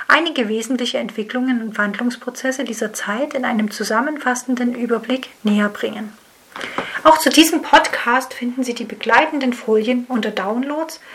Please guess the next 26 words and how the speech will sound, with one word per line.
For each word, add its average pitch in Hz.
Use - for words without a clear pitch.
auf 247
der 240
Lernplattform 247
Opal 269
unter 254
dem 214
Link 277
zu -
dieser 220
Veranstaltung. 226
Und 262
wie 349
Sie 370
schon 254
vermuten 226
werden, 277
habe 233
ich 247
Ihnen 262
auch -
heute 247
zur 254
Einstimmung 247
auf 220
diese 214
Sitzung 302